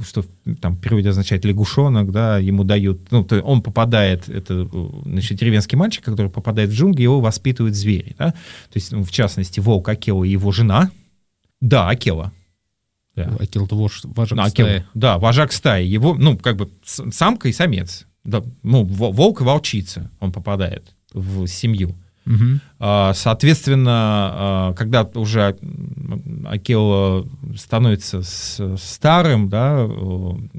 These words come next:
Speaker 1: как бы з-, начинает вступаться Маугли за него. Потом, соответственно, а, и, и вот с этим связан ан-, ан-, с-, английский язык, да. Вообще, кто, э,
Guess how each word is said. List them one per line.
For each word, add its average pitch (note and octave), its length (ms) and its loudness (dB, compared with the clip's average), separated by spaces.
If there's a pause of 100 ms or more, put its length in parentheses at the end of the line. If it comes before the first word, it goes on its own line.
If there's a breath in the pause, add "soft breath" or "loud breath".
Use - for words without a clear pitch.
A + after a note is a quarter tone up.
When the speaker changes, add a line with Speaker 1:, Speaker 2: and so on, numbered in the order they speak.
(380)
Speaker 1:
как G2+ 140 -8
бы F#2+ 180 -4 (120)
з-, G#2+ 200 -8 (300)
начинает B2+ 380 0
вступаться A#2+ 440 -4
Маугли F#2 400 0
за F2 160 -6
него. F2 300 -4 (240 loud breath)
Потом, C#3+ 320 2
соответственно, A#2+ 800 2 (380 loud breath)
а, G#2 300 2
и, C3 160 -6
и C#3 160 0
вот D3 180 4
с - 60 -2
этим G3+ 220 4
связан E3 340 2
ан-, A2 180 0
ан-, A2 380 -4
с-, - 200 -10
английский B2+ 640 0
язык, B2 340 2
да. A2+ 120 0
Вообще, A#2 280 -2
кто, G#3+ 200 -2 (120)
э, A#2+ 260 0